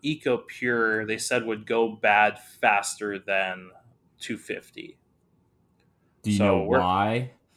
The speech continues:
Speaker 1: I, it, it, something about the formulation. It, it's just not as stable over time.
Speaker 2: Okay.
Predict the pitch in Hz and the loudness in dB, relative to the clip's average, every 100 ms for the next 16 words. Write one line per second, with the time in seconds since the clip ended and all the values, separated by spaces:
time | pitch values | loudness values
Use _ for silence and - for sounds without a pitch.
0 | _ _ _ _ _ _ _ _ - 147 | _ _ _ _ _ _ _ _ -6 -4
1 | 139 143 143 139 - - 156 170 139 131 | -2 -2 0 -2 -2 0 2 2 4 2
2 | 117 - 117 107 101 98 - 101 98 - | 2 -4 -4 -2 -2 -4 -4 -8 -10 -10
3 | 104 107 104 104 - 101 101 98 95 - | -8 -6 -8 -10 -4 0 2 2 -2 -6
4 | - - - - 110 113 117 117 120 113 | -10 -10 -10 -2 -2 0 -4 -4 -4 -4
5 | 113 117 113 120 - - 107 110 90 92 | -2 0 0 -4 -12 -4 -2 0 -2 -2